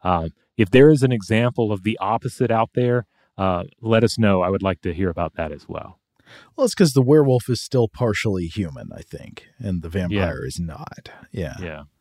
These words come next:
Speaker 1: And also the, the vampire is more strongly undead, whereas the werewolf is still, you know, it's more within the realm of, of supernatural mammal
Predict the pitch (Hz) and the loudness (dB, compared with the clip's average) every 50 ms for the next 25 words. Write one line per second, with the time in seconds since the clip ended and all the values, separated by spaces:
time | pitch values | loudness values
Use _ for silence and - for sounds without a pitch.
0 | _ _ _ _ _ _ _ _ _ 131 123 131 135 131 - 143 123 107 110 110 | _ _ _ _ _ _ _ _ _ 0 4 4 4 4 4 4 4 4 4 4
1 | 107 113 - 131 127 82 - 135 120 95 113 120 131 127 - 123 107 104 98 95 | 2 2 0 -6 -10 -10 -6 -6 -2 0 2 2 2 2 4 4 4 4 2 2
2 | 107 107 98 - - - - 110 101 101 104 101 98 95 92 90 - - 110 101 | 0 0 0 0 -4 -2 0 2 4 4 4 2 2 0 0 -2 -2 -2 -2 0
3 | 95 90 85 87 85 82 78 73 - 95 92 85 90 87 - - 98 87 101 101 | 0 0 -2 -2 -2 -4 -4 -4 -6 -6 -4 -2 -2 -2 -2 -2 0 2 2 4
4 | 101 104 101 95 101 101 98 95 - - 92 - - - 123 120 113 110 110 107 | 4 2 2 4 4 4 4 2 0 -4 -8 -10 -4 0 2 4 4 4 4 2
5 | 101 104 113 113 110 107 107 101 - - 127 123 120 120 113 110 107 101 - - | 2 -2 -2 -2 -2 -2 -2 -2 -2 -2 0 2 2 4 2 2 0 -2 -6 -12
6 | - - 85 123 113 107 101 101 101 95 92 95 98 95 92 92 92 85 - _ | -16 -14 -12 -6 -4 -2 0 0 2 2 2 4 4 4 4 2 0 -2 -6 _
7 | - - - _ _ _ _ - 95 85 - - - - - - - 160 - 135 | -20 -20 -20 _ _ _ _ -8 -8 -8 -10 -12 -16 -12 0 4 4 6 6 6
8 | 113 107 110 101 - - 98 90 92 87 85 85 80 73 - | 6 4 4 2 2 0 0 0 0 -2 -2 -4 -6 -8 -10